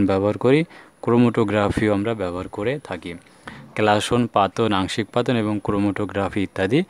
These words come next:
ব্যবহার করা হয়। এই বিশুদ্ধকরণ পদ্ধতি আমরা আস্তে আস্তে ইন্টারমিডিয়েটে গেলে আমরা এই বিষয়গুলো একদম ডিটেলস, আহ, জানতে পারবো।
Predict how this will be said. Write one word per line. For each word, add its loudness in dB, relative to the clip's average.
ব্যবহার -2
করা -2
হয়। -4
এই 2
বিশুদ্ধকরণ 2
পদ্ধতি 0
আমরা -2
আস্তে -8
আস্তে -6
ইন্টারমিডিয়েটে -2
গেলে 2
আমরা 0
এই 0
বিষয়গুলো -2
একদম -8
ডিটেলস, -6
আহ, -8
জানতে -6
পারবো। -4